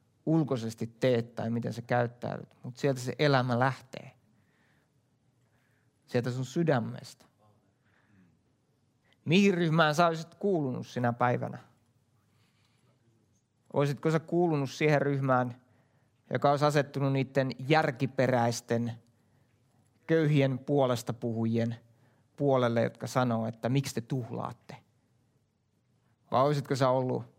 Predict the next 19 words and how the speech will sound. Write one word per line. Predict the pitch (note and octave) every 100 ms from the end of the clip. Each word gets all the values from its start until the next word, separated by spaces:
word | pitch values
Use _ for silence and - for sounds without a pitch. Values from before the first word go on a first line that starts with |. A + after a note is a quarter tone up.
| _ _ _ _ -
Herran | F3 F#3 D#3 C3
puolella | B2 A#2+ A#2+ A#2 A#2+
siinä, | - A#2 G#2+ A#2 _ _ _ _ _ _ -
että | B2+ -
sä |
olisit | C3+ C3 D3
nähnyt | F3+ F3+ C#3 A2+ G#2 - _ _ _
sen | - A#2
ylistyksen | D#3 E3 C#3 - - - A2+
ja | A2+
rakkauden | B2 C3+ - - - -
osoituksen, | C#3+ C#3 B2+ - - - - _ _ _ _ _ -
minkä | A#2 A#2+ A#2+
tää | A#2+ B2
nainen | C#3 C#3+ A#2+ A2+
toi, | A#2 C3+ C3 A#2 - _ _ _ _ _ _ _ _
joka | - B2+ C3 - -
aiheutti | - G3+ B3+ F#3+ D#3 B2+ -
sen? | C3+ G#3 F#3+ A#2+